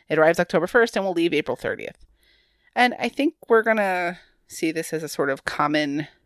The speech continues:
thread throughout a lot of these answers. Um, we're, I, I, I agree. I, I understand why they don't necessarily want to give us the end date, because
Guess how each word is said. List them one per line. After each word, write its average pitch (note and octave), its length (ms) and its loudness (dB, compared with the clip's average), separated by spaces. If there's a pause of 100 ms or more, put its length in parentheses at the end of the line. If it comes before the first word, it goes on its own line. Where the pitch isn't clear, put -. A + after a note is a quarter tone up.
(460)
thread F3 520 2 (240)
throughout D3+ 220 2
a D3+ 40 2
lot D3+ 160 4
of D3+ 60 -6
these D3+ 260 -6
answers. G3+ 500 -4 (640)
Um, F3+ 540 2 (580)
we're, D#4 200 0 (580)
I, C#4 260 2
I, C#4+ 200 2
I F4+ 140 4
agree. F3+ 440 -2
I, G#3+ 240 -2 (960)
I B3+ 140 2
understand B3+ 360 -4
why G#3 120 -2
they F#3 80 -2
don't F#3 180 -2
necessarily F3 340 -2
want D#3+ 180 -2
to D3 60 -16
give D3 140 -4
us E3+ 120 -4
the D3+ 200 0
end E3 240 -2
date, F3+ 280 2
because D#3+ 720 -2